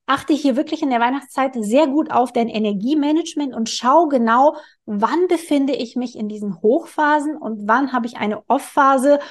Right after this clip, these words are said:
und plane das so in diesen Zyklen ein, dass du eben auch in den Zyklen deine Dinge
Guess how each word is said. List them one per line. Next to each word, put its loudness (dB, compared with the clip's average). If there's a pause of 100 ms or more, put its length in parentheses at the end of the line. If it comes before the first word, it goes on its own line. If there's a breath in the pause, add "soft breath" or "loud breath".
(200 loud breath)
und 0
plane 4
das 0
so 0
in 2
diesen -2
Zyklen -8
ein, -2
dass -4
du -12
eben -2
auch 0
in 2
den 2
Zyklen -4
deine 2
Dinge 0